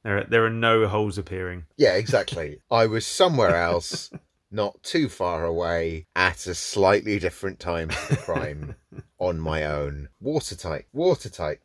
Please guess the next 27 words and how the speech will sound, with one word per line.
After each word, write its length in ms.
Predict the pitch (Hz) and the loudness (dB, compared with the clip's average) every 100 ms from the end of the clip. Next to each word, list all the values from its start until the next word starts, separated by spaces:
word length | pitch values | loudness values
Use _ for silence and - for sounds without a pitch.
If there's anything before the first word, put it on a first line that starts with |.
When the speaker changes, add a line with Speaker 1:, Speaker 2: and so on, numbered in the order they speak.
| - | -4
Speaker 2:
Good 160 | 160 - | -2 4
job 180 | 156 | 2
he, 80 | 147 - - - - | 2 -10 -16 -20 -8
he 120 | 120 | -6
spent 260 | - 123 | 4 4
all 140 | 120 117 | 6 4
that 180 | 113 - | 4 2
time 240 | 104 101 | -4 -4
planning 440 | 107 104 90 85 | -2 -2 -2 -6
with, 160 | 87 90 - _ - | -8 -12 -18 _ -20
with 160 | 95 | -16
Detective 500 | 95 - 90 - 92 - | -12 -8 -6 -6 -10 -10
Speaker 1:
<laughs> 80 | - | -4
Speaker 2:
Robert 240 | 95 87 | -4 -6
Steele. 380 | - - 85 80 | -10 -2 -2 -2
Speaker 1:
Indeed. 560 | 151 - - - - - _ _ - - - - - _ - | -4 -6 -8 -10 -10 -12 _ _ -20 -20 -20 -20 -20 _ 0
Well, 300 | 135 - _ _ | 0 0 _ _
just 260 | - 190 - | -2 -2 -2
a, 260 | 196 147 - _ | -4 -6 -10 _
a 100 | 127 | -6
slight, 840 | 107 - - - 131 131 143 127 - _ - | -4 -6 -6 -6 -6 -4 -4 -4 -10 _ -4
uh, 380 | 104 101 98 92 | -2 0 0 -4
addition 460 | 104 87 120 117 92 | -6 -4 -4 -4 -6
to 100 | 101 | -8
that, 240 | 92 87 | -10 -10
just 220 | 104 104 - | -12 -10 -6
to 260 | 95 92 | -4 -4